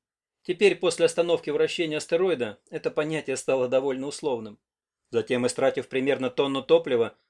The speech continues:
ракета изменила траекторию на перпендикулярную,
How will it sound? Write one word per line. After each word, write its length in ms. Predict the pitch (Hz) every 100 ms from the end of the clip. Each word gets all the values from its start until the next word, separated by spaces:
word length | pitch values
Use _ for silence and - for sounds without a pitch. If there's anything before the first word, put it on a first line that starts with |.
| _
ракета 480 | 123 143 190 175 151
изменила 420 | 143 160 165 151
траекторию 540 | 147 151 - 165 151
на 80 | 143
перпендикулярную, 960 | 143 143 139 139 - 160 180 151 120